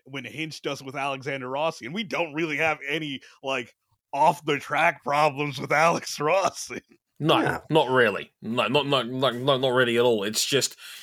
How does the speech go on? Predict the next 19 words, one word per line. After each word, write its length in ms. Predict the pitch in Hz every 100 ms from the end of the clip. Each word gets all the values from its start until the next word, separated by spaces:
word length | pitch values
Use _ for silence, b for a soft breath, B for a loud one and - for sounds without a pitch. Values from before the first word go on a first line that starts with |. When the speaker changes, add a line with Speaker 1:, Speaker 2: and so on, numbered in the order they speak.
| B -
Speaker 2:
it's 160 | 135
a 40 | 135
conflict 760 | - 175 208 208 127 113 -
of 120 | 147
interest 400 | 123 156 135 127
in 160 | 139 123
an 80 | 123
annoying 540 | 120 139 135 127 120
way. 180 | 135 135
And 300 | 113 123 113
part 240 | - 185 185
of 100 | 143
the 120 | 131
reason 380 | 147 156 131 123
why 160 | 120
we're 160 | 113 110
harsh 280 | 147 143 120
is 140 | 113
because 280 | 113 123